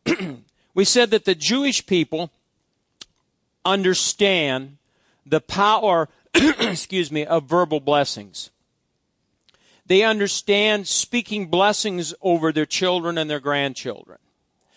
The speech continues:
It's been that way for generations. But I, I want you to understand,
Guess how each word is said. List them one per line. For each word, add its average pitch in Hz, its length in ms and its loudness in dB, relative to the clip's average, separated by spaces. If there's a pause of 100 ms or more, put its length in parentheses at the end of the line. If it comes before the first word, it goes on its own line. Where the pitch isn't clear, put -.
(160)
It's 143 200 -6
been 170 220 2
that 160 220 2
way 156 180 0
for 151 160 -14
generations. 139 1200 -4 (680)
But 185 120 2
I, 196 180 2
I 202 80 2
want 269 300 2
you 247 80 -4
to 214 100 2
understand, 196 800 0